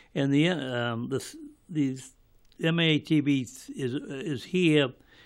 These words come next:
five days a week where you could come by and look at the artwork. And, uh, there's a history of the artist that's, uh, there's two artists in, that, uh, uh, with their work there. And, um,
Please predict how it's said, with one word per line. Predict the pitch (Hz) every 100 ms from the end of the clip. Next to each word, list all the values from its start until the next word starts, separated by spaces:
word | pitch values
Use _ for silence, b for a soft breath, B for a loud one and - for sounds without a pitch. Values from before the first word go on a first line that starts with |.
| _
five | - 160 175 151
days | 156 156 127
a | 131
week | 139 156 139
where | 131
you | 127 127
could | 139 -
come | 170 180
by | 165 143 131 127 - -
and | 127 123 143
look | 143 170 165
at |
the | 135 127
artwork. | 123 127 120 123 135 -
And, | - 131 127 127
uh, | 127 123 120 b b
there's | - 143
a | 139
history | - 196 - 156 143
of | 127
the | 131
artist | 143 160 156 123 -
that's, | 120 - - B B -
uh, | -
there's | - 143 135 -
two | 175 156
artists | 147 147 139 -
in, | 127 -
that, | 123 123 120 120 120 131 117 - - 175
uh, |
uh, | 120 - 170 135
with | 131
their | 135 127
work | 135 170 165
there. | 117 104 113 117 -
And, | 123 120 123
um, | 131 127 120